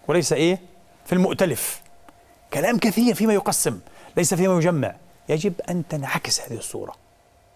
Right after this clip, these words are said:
أن نقلب هذه الوضعية يا دكتور. آه،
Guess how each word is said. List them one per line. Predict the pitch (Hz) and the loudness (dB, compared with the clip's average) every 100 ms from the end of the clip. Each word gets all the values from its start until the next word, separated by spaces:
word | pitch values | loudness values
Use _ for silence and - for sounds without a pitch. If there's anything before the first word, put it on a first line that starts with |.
| _ - | _ -4
أن | 147 147 | 0 2
نقلب | 185 - 143 110 | 0 -2 -4 -2
هذه | 139 131 127 147 - - - | -2 0 0 -2 -4 -8 -2
الوضعية | 131 127 123 139 | 0 0 0 0
يا | |
دكتور. | 110 104 - 85 - _ _ _ - | 0 -2 -8 -10 -14 _ _ _ -10
آه، | - | -10